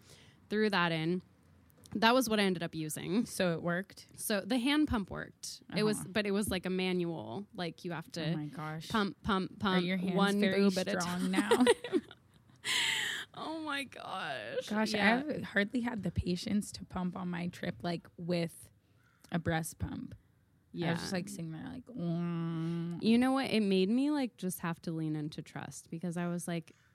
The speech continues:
Speaker 1: "Everything happens for a reason.
Speaker 2: Mm-hmm.
Speaker 1: God's got my back. Like, I'm okay.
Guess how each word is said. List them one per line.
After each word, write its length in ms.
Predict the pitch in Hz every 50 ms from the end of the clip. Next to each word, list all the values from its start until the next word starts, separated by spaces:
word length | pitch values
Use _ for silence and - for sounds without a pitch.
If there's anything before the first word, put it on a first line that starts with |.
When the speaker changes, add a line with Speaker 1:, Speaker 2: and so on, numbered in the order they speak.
| _ - _ _ _ - -
Speaker 1:
"Everything 320 | 226 233 285 302 359 339
happens 340 | 294 254 240 - 226 220 -
for 200 | - 202 196 180
a 40 | 165
reason. 640 | 160 151 156 151 160 160 160 156 156 160 165 165 - _ _ -
Speaker 2:
Mm-hmm. 420 | 190 190 185 185 170 160 156 165 156 - - _ _ _ - - _ _ _ _ _ _ _ -
Speaker 1:
God's 240 | 208 208 208 196
got 200 | - - 196 190
my 140 | 190 185 170
back. 340 | 151 - 139 139 139 139 147 _ -
Like, 320 | - 165 165 160 - - - - - - - - - - - -
I'm 160 | - 160 175
okay. 640 | 196 214 - 202 196 175 170 170 165 165 160 160 160